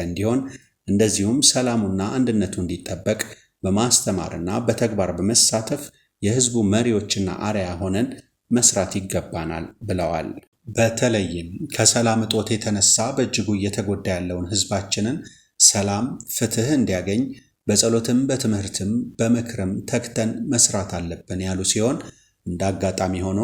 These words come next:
የኢትዮጵያ ሕዝብ ከእንግልት የተላቀቀበት ጊዜ ብዙ እንዳልሆነ ይታወቃል ብለዋል። ለመከራ እየተዳረገ ያለውም በዋናነት በገዛ ልጆቹ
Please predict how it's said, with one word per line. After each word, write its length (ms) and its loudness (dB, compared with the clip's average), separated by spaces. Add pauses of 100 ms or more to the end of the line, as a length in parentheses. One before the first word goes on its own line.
(120)
የኢትዮጵያ 500 0
ሕዝብ 300 -2
ከእንግልት 720 -2
የተላቀቀበት 920 -4
ጊዜ 180 -2 (520)
ብዙ 200 4
እንዳልሆነ 520 -2
ይታወቃል 800 -2
ብለዋል። 320 -2 (520)
ለመከራ 440 4
እየተዳረገ 680 0
ያለውም 420 -2
በዋናነት 640 2
በገዛ 360 2 (120)
ልጆቹ 360 -6